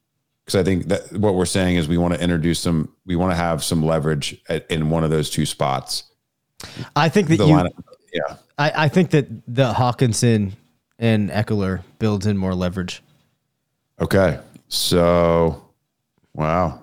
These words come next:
Speaker 1: Okay. That's fun. So let's, let's pivot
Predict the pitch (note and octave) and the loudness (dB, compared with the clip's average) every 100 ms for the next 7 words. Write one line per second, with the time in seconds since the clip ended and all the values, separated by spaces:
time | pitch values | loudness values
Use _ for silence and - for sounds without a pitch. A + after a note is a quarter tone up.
0 | - F2 F2 F2+ E2+ - - F#2+ F#2+ - | -6 -2 0 2 0 -2 -2 0 -2 -4
1 | - E2 D#2+ - - E2 D#2+ - F#2 D#2+ | -2 0 0 -2 -4 -4 -4 -2 0 2
2 | D#2 - | 0 -2